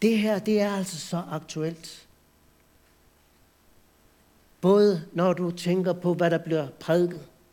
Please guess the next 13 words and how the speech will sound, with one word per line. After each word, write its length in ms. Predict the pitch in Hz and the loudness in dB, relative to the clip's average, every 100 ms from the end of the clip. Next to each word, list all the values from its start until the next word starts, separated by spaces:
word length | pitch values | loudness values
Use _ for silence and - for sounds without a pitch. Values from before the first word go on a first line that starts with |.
| _ _ _ _ _ | _ _ _ _ _
skrevet, 680 | - - 151 170 175 175 - - _ _ _ _ _ - | -20 -6 2 4 2 -2 -12 -20 _ _ _ _ _ -6
og 80 | |
hvad 140 | 135 165 | 2 2
der 100 | 165 | 2
bliver 200 | 165 170 | 2 2
lavet 320 | 156 170 165 | 4 4 2
af 180 | 170 151 | -2 -8
podcast. 880 | - 170 170 - 165 123 - - - _ _ - _ _ _ _ _ - | -6 -6 -6 -8 -8 -8 -16 -20 -20 _ _ -20 _ _ _ _ _ 0
Og, 280 | 156 160 | 4 4
øh, 160 | 156 143 - - _ _ _ _ _ _ _ _ | 4 0 -6 -20 _ _ _ _ _ _ _ _
ja, 280 | 147 156 175 165 - - _ _ _ _ _ | 0 2 2 -2 -14 -20 _ _ _ _ _
for 280 | - 170 165 | -4 2 4
et 300 | 160 143 151 | 4 0 -10